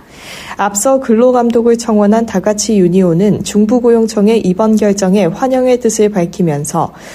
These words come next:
인천시와 연수구를 상대로 법인 해상과 장애인 활동 지원기관 지정 철회를 요구했습니다. 인천 모 장애인 활동 지원기관의 팀장인 쉰두 살 B 씨는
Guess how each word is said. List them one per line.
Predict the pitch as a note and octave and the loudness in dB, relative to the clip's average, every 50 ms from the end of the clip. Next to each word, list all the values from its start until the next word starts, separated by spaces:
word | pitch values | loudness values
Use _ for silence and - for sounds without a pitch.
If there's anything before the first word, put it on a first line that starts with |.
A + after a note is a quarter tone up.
| - - - | -20 -6 -2
인천시와 | G3 G#3 G#3 G3+ G#3 B3 B3 A#3+ - B3+ A#3 B3 A#3+ A#3 | 0 2 2 2 2 0 0 0 0 0 2 2 2 2
연수구를 | G3+ E3+ F3 G3 G3+ - B3 A#3 A#3 A3+ A#3 A3+ | 2 2 2 2 2 0 0 0 2 2 2 0
상대로 | A3+ - A3 G3 F#3+ F3+ E3+ G3 G3+ D#3 - - | 0 0 -2 0 0 0 0 2 2 0 0 -2
법인 | - G3 G3 G3 A#3 A#3 A#3 | -4 -4 -2 -2 0 -2 -2
해상과 | A#3 B3 A3 A3 - G#3 F#3+ G3 A3 A3 A3 | -2 -2 -4 -2 -2 -2 0 0 0 0 -2
장애인 | A3 - F#3+ F3+ F3+ G3+ A3 A3 A3 A3 | -2 -2 -2 0 2 2 2 2 0 0
활동 | A3 G3 F#3+ G3+ A3 A3+ A3+ | -2 -2 -2 0 0 0 0
지원기관 | A3+ - G#3 F3 G3 G3 G3 G3 G3 G3 F3+ G3 F#3 F3+ D3+ - - - - - - - | 0 -2 -2 -2 0 2 2 2 2 2 0 -2 -2 -2 -4 -6 -10 -14 -20 -20 -14 -6
지정 | - G#3+ G3+ A3 A#3 A#3 A#3+ A#3 | -4 -2 0 0 0 0 -2 -4
철회를 | - - C4 A#3+ A#3+ A3+ A3+ G#3 F#3 F#3+ G#3 A3 F#3+ | -4 -2 -2 -2 -2 -2 -2 -2 0 2 0 2 2
요구했습니다. | D#3+ D3+ D3+ - F#3+ E3+ E3 - - D#3 C3+ - D3 D3 C3 - - - - - - - - - - - - - - - - - - - - - | 0 -2 0 0 0 0 0 -2 -6 -6 -6 -4 -4 -4 -4 -4 -8 -16 -20 -20 -20 -20 -20 -20 -20 -20 -20 -20 -20 -20 -20 -20 -20 -18 -10 -4
인천 | - A3 A3 A3 - - C4 B3+ B3+ A3 | 0 2 2 2 2 0 -2 -2 0 0
모 | A3+ A#3 B3 B3 | 2 2 2 2
장애인 | - - G#3+ G3+ G#3 A#3 A#3+ B3 B3 | 0 0 0 2 2 2 2 2 0
활동 | B3 B3 A#3+ A3 - - A#3 A#3 A#3 | 0 -2 -2 -2 0 0 0 0 0
지원기관의 | A3+ - G#3+ F#3+ G#3 G#3+ G#3+ G#3+ G#3 G#3 G3 G3 G3 F#3+ G3 G3 | 0 -2 -2 0 0 0 0 0 0 0 0 0 0 2 2 0
팀장인 | G3 G3 G#3 F#3+ F3+ - E3+ D#3+ F3+ G3+ G3+ E3+ - | 0 0 -2 -2 0 0 0 0 2 2 0 0 -2
쉰두 | G3 - - C4+ C4 C4 B3 - - F#3 | -4 -4 -4 -2 -2 -4 -4 -4 -6 -4
살 | - A3+ A3 G#3 G#3 | -2 0 0 0 -2
B | G#3+ - G3 F#3 | 0 -2 -2 0
씨는 | - - - F3 F3+ G#3+ G#3 - - | 0 -2 -2 0 0 2 2 0 -2